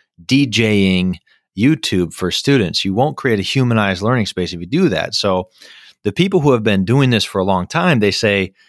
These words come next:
take the extra effort to make brief,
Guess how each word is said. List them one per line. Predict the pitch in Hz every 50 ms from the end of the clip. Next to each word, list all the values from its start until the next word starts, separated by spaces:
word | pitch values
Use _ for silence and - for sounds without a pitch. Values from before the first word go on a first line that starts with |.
| _ _ _ _ _ _ _ _ _ _ _ _ _ _ -
take | - - 165 170 190 196 190 - - - _ _ _ _ _ _ _ -
the | 123 127 117
extra | 107 117 123 123 - - - 131 127 127 - -
effort | 90 90 87 - - 82 87 107 123 _ _ _ _ _ _ _ _ _ _ -
to | - 123
make | 113 113 107 104 104 98 - - -
brief, | 104 95 98 110 123 135 143 - -